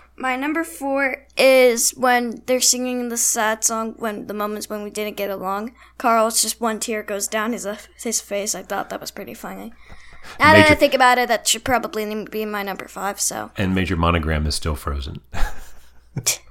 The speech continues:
Speaker 1: He's frozen in real life.
Speaker 2: The number four for me is the, the, the met the, uh, blah, blah, blah, blah, blah. The Inator that Doctor Doofenshmirtz made this time was the Freezeinator Ray,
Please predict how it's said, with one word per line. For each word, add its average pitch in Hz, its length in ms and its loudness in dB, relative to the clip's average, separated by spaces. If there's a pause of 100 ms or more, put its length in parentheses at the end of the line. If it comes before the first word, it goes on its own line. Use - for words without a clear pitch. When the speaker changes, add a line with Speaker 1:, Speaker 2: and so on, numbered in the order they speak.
(640)
Speaker 1:
He's 269 200 2
frozen 262 520 2
in 240 160 -2
real 262 240 4
life. 285 640 2 (180)
Speaker 2:
The 92 540 0
number 107 360 8
four 110 360 8
for 95 200 2
me 98 400 6 (440)
is 92 440 6 (140)
the, 90 240 4
the, 85 120 0
the 90 520 0
met 117 300 6
the, 101 200 6
uh, 82 80 6
blah, 123 160 6
blah, 196 140 4
blah, - 160 4
blah, 78 160 2
blah. 73 220 0 (180)
The 135 160 2
Inator 123 500 8
that 87 360 2 (640)
Doctor 95 280 4
Doofenshmirtz 101 580 2
made 90 180 2
this 92 120 2
time 87 240 0
was 80 120 0
the 85 100 0
Freezeinator 92 840 4
Ray, 71 340 0